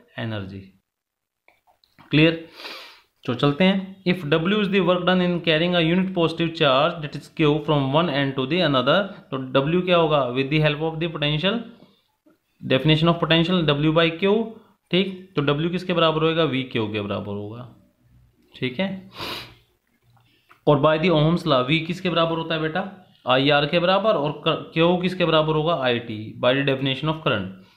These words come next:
तो यहाँ से हमने जब Q की value put की आईटी, तो हमारा answer कितना? वीआईटी। फिर जब हमने वी की value put की आईआर, तो हमारा answer आएगा आई स्क्वायर आर टी।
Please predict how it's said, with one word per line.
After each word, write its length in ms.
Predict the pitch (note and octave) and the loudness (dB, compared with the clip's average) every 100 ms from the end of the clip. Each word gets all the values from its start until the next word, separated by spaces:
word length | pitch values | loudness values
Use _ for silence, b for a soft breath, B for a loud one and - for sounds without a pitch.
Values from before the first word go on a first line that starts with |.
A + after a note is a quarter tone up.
| b | b
तो 60 | C#3+ | 0
यहाँ 240 | C#3+ D3+ | 4 4
से 120 | E3 F3+ | 4 2
हमने 160 | F3 | 2
जब 180 | E3+ E3 | 0 0
Q 180 | E3+ E3 | 2 2
की 120 | E3 | 2
value 200 | F3 E3 | 2 2
put 220 | D#3+ D#3 | 0 -4
की 120 | E3+ D#3 | 0 4
आईटी, 340 | C3+ C3+ E3 | 4 2 2
तो 80 | D#3+ | 2
हमारा 200 | D3 D3 | 4 2
answer 260 | D3 D#3 | 0 -2
कितना? 340 | D3+ D3+ D#3+ D3+ | -4 -2 0 0
वीआईटी। 580 | A#2+ B2 C3 C3 C3+ F#3 - - _ _ _ _ _ _ _ _ _ - | -2 0 0 0 -2 -8 -10 -20 _ _ _ _ _ _ _ _ _ -2
फिर 120 | F3 | 2
जब 140 | F3 | 4
हमने 440 | F3+ F3 G3+ F#3+ - - - | 4 4 0 -2 -10 -20 -12
वी 220 | C3 D#3 | -2 0
की 160 | E3+ G3+ | 0 0
value 220 | F#3 F3 | 0 0
put 180 | E3+ F3 | -4 -4
की 120 | F3+ | -2
आईआर, 480 | E3 C#3+ D3+ E3 F#3+ G3 | 0 0 2 0 -2 -2
तो 60 | D#3 | 0
हमारा 220 | D#3 D#3 | 2 2
answer 240 | D#3 D3+ | 0 0
आएगा 240 | D3 D3+ C#3 | 0 0 2
आई 200 | C3 C#3 | 2 0
स्क्वायर 480 | - C#3+ F#3+ A3+ - _ _ - | -2 -2 -2 -4 -16 _ _ -4
आर 200 | A#2 A#2+ | -2 -2
टी। 140 | D#3 | -4